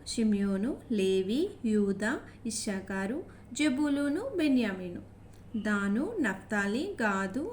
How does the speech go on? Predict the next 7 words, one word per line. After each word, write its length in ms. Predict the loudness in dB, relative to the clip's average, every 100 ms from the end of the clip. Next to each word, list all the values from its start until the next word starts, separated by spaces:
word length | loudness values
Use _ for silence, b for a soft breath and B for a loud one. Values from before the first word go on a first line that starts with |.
| -2
ఆషేరు. 520 | -2 -2 -2 -4 -6 -12 B B B 0
వీరిలో 500 | 4 4 4 4 2
ప్రతివాడును 920 | 0 -4 -2 0 0 2 2 2 0
తన 420 | -2 -4 -2 0
తన 260 | 0 0 0
కుటుంబముతో 760 | -2 -4 0 0 2 0 2 0
వచ్చెను. 480 | 0 -4 -6 -6